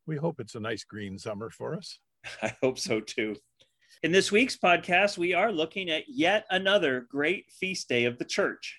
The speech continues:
Speaker 2: Trinity Sunday. This is the celebration and praise of God as a unity and Trinity, Father, Son, and Holy Spirit.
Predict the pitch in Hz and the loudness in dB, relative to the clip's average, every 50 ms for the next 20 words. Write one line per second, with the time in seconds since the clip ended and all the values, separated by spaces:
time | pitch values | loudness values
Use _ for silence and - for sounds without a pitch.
0 | _ - - - - 147 160 175 180 180 175 180 180 175 170 - - - - 135 | _ -14 -12 -8 -4 -2 0 0 0 0 0 -2 -2 -2 -6 -8 -10 -6 0 0
1 | 139 156 156 135 113 98 92 92 117 139 139 - 165 151 143 - 147 - - 165 | 0 2 2 0 0 0 0 0 0 0 0 2 0 -2 0 -2 -6 0 2 2
2 | 165 170 160 151 170 170 175 175 175 - 170 156 156 143 - 180 170 175 175 175 | 4 4 2 2 4 2 2 2 0 -2 -4 -4 -4 -2 0 2 4 4 4 2
3 | 175 170 156 - - 160 165 170 175 170 165 143 135 143 135 131 123 143 175 208 | 0 -6 -6 0 0 2 4 4 4 4 2 0 0 -2 -4 -2 0 -2 0 2
4 | 208 208 202 - 208 196 190 - 147 147 139 139 - - - 185 196 202 202 196 | 0 0 -2 -2 -4 -4 -4 -2 -2 -2 -2 -2 -4 -6 -4 -2 -2 -2 -2 -4
5 | 196 - 196 190 190 190 180 147 - - 196 196 208 214 214 196 180 - - 180 | -4 -4 -4 -4 -2 -4 -4 -6 -6 -4 -2 0 2 2 2 2 0 0 -4 -4
6 | 175 175 170 160 156 139 156 160 151 151 143 - - - - 123 113 98 92 - | -4 -2 -4 -6 -8 -6 -6 -4 -4 -4 -6 -6 -10 -6 -4 -4 -4 -4 -6 -8